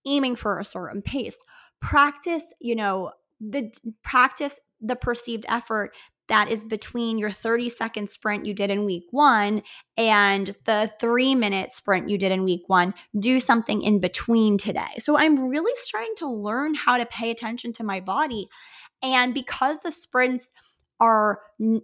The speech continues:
um, time-based in, like, thirty seconds or one minute or three minutes,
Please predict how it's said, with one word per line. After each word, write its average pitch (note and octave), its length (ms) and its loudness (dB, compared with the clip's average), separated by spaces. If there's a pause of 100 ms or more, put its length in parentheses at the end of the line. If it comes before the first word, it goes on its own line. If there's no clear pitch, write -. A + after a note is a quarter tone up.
(200)
um, G3+ 280 4
time-based A#3+ 920 4
in, G3+ 180 0
like, F3+ 240 2
thirty G3+ 220 0
seconds F#3+ 580 -2
or F3 120 2
one F#3+ 240 2
minute F#3+ 260 0
or F3+ 100 -2
three G3 320 -4
minutes, F#3+ 300 -4